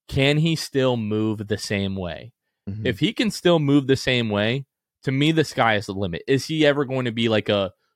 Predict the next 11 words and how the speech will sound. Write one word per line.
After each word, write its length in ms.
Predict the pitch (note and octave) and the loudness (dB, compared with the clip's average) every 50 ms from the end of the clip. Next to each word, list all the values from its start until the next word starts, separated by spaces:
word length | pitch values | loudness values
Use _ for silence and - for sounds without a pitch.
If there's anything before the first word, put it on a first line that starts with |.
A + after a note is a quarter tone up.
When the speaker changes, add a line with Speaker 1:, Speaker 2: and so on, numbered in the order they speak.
| _ _ | _ _
Speaker 1:
twenty-five 580 | - - D3+ D3 C#3 B2+ - C3 B2 A#2+ A2 - | -4 0 2 2 2 2 2 2 2 2 2 0
points 300 | - A#2+ A#2 A2 - - | -2 -2 -2 -2 -4 -6
per 100 | - A#2 | -8 -6
game 240 | G2+ G#2+ G2 F#2+ F#2 | -4 -2 -2 -4 -4
scorer? 300 | - - G2 F2 D2 - | -6 -6 -4 -4 -4 -2
I 140 | - G#2+ A2 | -4 -4 -4
don't 340 | G#2+ A2+ A2+ B2+ C#3 - - | -4 -2 0 0 0 0 -4
think 300 | - - A2+ G#2+ A2 - | -6 -6 -6 -4 -4 -6
so. 340 | - - B2+ C3+ D3 D#3+ - _ _ _ _ - | -4 -2 -2 -2 -2 -4 -6 _ _ _ _ -14
Speaker 2:
Mm-mm. 360 | - - - - - A#2+ - _ _ _ | -14 -14 -16 -18 -20 -20 -20 _ _ _
Speaker 1:
But 280 | - C#3 C3 B2 - | 2 2 4 4 2